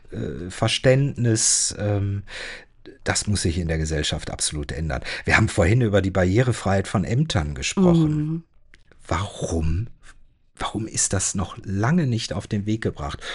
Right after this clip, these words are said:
Speaker 1: Es gibt so ein paar kleine Happen, die sie uns hingeworfen haben.
Speaker 2: Ja, ja, genau.
Speaker 1: Dass, äh,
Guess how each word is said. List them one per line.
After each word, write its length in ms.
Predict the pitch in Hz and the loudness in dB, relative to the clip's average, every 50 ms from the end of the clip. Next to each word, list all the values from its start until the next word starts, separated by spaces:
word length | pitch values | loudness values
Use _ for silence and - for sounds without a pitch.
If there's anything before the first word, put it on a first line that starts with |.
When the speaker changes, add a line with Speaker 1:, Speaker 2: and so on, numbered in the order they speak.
| - - | -10 -6
Speaker 1:
Es 80 | - | 0
gibt 180 | - - - - | 0 0 2 4
so 60 | - | 2
ein 100 | 98 87 | 2 2
paar 140 | - 87 80 | 2 -2 -2
kleine 720 | - - 104 98 98 107 113 113 110 101 92 85 82 - | 0 0 2 4 6 6 6 4 4 2 2 0 0 4
Happen, 420 | 117 135 - - - 123 95 87 82 | 4 2 4 4 2 2 2 2 0
die 120 | 87 85 | -2 -2
sie 120 | 85 87 | -2 -2
uns 160 | 80 87 82 - | -2 -2 -4 -2
hingeworfen 800 | - 107 98 104 95 92 80 - 76 73 80 - - 80 71 69 | -2 0 0 0 0 -2 -2 -2 -2 -4 -4 -4 -6 -8 -6 -6
haben. 400 | 76 76 60 60 190 196 185 180 | -6 -4 -2 -2 0 0 -2 -2
Speaker 2:
Ja, 60 | 170 | -2
ja, 60 | 160 160 165 | -4 -4 -4
genau. 160 | - 175 170 175 | -4 -2 0 2
Speaker 1:
Dass, 280 | 175 165 160 160 - - | 2 2 2 2 2 0
äh, 320 | - - - 175 160 180 | 0 -2 0 0 -2 -2